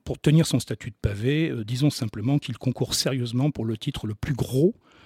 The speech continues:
euh, de la collection Folio, avec ses mille quatre cents pages. Euh, c'est le dernier roman de Roberto Bolaño qui était presque achevé de son vivant. Euh, donc, Roberto Bolaño, euh, l'auteur des Détectives Sauvages. Je,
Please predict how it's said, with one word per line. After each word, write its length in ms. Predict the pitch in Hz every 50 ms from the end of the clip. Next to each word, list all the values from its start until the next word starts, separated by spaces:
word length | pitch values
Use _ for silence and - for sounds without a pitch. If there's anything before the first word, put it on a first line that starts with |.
| _ _ -
euh, 140 | 113 113 107
de 100 | 117 117
la 80 | 120
collection 380 | 113 - 120 117 - - - 117
Folio, 400 | - - 101 98 101 117 185 - _ _ _ _ _ _ _ _ -
avec 200 | 117 113 113 -
ses 100 | - 113
mille 140 | 117 131
quatre 160 | 127 - 120 -
cents 160 | - - 104
pages. 400 | - - 117 151 175 190 - - _ _ _ _ _ _ _ _ _ -
Euh, 160 | 135 131 127 123
c'est 200 | - - - 151
le 120 | 151 147
dernier 340 | 131 151 196 185 196 202 190
roman 420 | 170 156 151 147 143 139 135 131 -
de 60 | -
Roberto 380 | 127 110 113 120 110 - - 131
Bolaño 460 | 123 123 113 107 107 110 120 123 147
qui 180 | 135 - - 127
était 240 | 113 - - 120 98 - _ _ _ _ -
presque 460 | - - 214 214 - - - - 160
achevé 440 | 139 - - - 135 127 131 143 135
de 80 | 117
son 220 | 117 - - - 113
vivant. 340 | 110 110 101 101 117 165 - _ _ - _ _ _ _ _ _ _ _ -
Euh, 560 | 120 113 110 107 110 107 107 113 110 107 110
donc, 320 | - 113 110 117 117 -
Roberto 580 | - - - - 104 139 127 120 117 - - 131
Bolaño, 640 | 113 117 98 92 95 104 117 127 151 156 160 165
euh, 180 | 147 117 107 104
l'auteur 260 | 107 107 - - 117
des 120 | 98 110 98
Détectives 340 | 98 101 104 - - 123
Sauvages. 460 | - - 110 98 120 123 151 175 160 - _ - - _ - - _ -
Je, 140 | - -